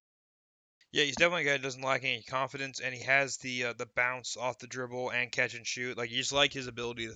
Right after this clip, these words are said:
put the ball in the hoop. And, like, defensively, obviously, with almost any young player, they're not gonna be there right away, but hopefully that just continues to develop.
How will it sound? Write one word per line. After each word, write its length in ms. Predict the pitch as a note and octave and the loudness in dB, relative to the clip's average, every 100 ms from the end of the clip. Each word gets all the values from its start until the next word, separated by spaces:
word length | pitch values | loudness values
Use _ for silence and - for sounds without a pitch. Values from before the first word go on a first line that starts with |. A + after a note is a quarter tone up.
| - | -12
put 120 | - A2 | -12 -10
the 60 | |
ball 220 | G#2 G#2+ | -6 -4
in 80 | G#2+ | -4
the 80 | G2 | -8
hoop. 280 | B2 B2 A2+ _ - - - _ | -8 -8 -8 _ -20 -20 -20 _
And, 280 | - A2+ A2+ | 2 4 4
like, 220 | A2+ A2 | 0 -2
defensively, 560 | G#2+ - C3+ A#2 G#2+ A#2 | -4 -4 -4 -4 -4 2
obviously, 460 | A2+ A2+ A2+ - A2+ | 2 2 -2 -6 -6
with 140 | A2+ | -6
almost 300 | A#2+ B2 A2+ | -6 -6 -6
any 140 | C3 B2 | -6 -4
young 200 | A2+ A2 | -6 -6
player, 400 | B2 G#2+ G#2+ G#2+ _ - | -4 -4 -4 -6 _ -4
they're 100 | A#2+ | 2
not 220 | A#2 G#2+ | 4 2
gonna 140 | A#2+ | -2
be 140 | A2+ A2+ | -4 -2
there 180 | A2 | 0
right 180 | A2+ G#2+ | 2 0
away, 300 | G#2 A2 G#2 | 0 -2 -2
but 120 | G#2+ A2 | -2 -4
hopefully 340 | A#2+ - A#2+ | -6 -4 -2
that 140 | A2 | -2
just 160 | A2 A2 | -2 -6
continues 360 | A2+ - A#2 A2 | -8 -10 -8 -8
to 100 | G#2+ | -6
develop. 320 | A2+ A2+ | -2 -2